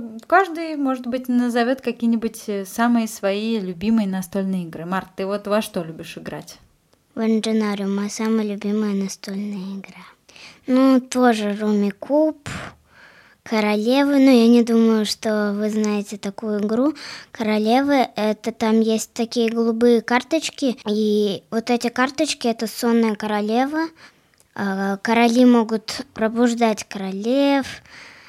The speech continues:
Speaker 2: рыцари могут их забирать, и более того, там есть еще драконы, это защита от рыцарей,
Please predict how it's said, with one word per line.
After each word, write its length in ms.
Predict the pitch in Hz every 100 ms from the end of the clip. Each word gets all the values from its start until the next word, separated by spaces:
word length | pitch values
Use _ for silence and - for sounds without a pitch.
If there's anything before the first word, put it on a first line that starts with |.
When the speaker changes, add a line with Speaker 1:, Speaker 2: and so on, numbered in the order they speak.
| -
Speaker 2:
рыцари 840 | 233 247 247 - 226 220 214 214 202
могут 440 | 208 214 208 202
их 100 | 202
забирать, 760 | 202 196 196 208 202 226 294 - -
и 280 | 220 226 214
более 380 | 208 247 285 294
того, 360 | 294 269 285
там 260 | 285 220 214
есть 320 | 214 226 -
еще 260 | 226 - 226
драконы, 720 | 208 208 - 269 302 302 294 - - - -
это 260 | 226 233
защита 600 | 220 226 - 233 214 196
от 120 | 190
рыцарей, 680 | 196 196 196 - 190 190 190